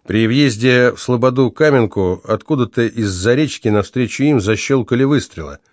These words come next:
Певучий свист пуль заставил Фомина свернуть в сторону. Под обстрелом проскакали краем Слободы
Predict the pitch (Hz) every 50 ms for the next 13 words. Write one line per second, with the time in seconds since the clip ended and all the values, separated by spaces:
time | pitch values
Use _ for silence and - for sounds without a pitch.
0 | _ _ _ _ _ _ _ - 104 107 113 120 113 - - 110 95 - - 107
1 | 107 95 - - _ - 135 127 117 101 - _ _ _ _ _ _ - 110 98
2 | 110 101 - - 139 131 113 104 98 - - 110 117 117 120 117 110 104 92 -
3 | - - - 113 113 107 113 104 90 - - - - 131 120 101 90 82 78 -
4 | _ _ _ _ _ _ _ _ _ _ _ - 143 151 139 - - - 147 160
5 | 151 135 123 110 98 85 - _ _ - - 110 - - - 135 127 - 151 139
6 | 120 104 - 120 135 135 123 117 104 - - - 104 95 90 113 117 113 131 135
7 | 123 -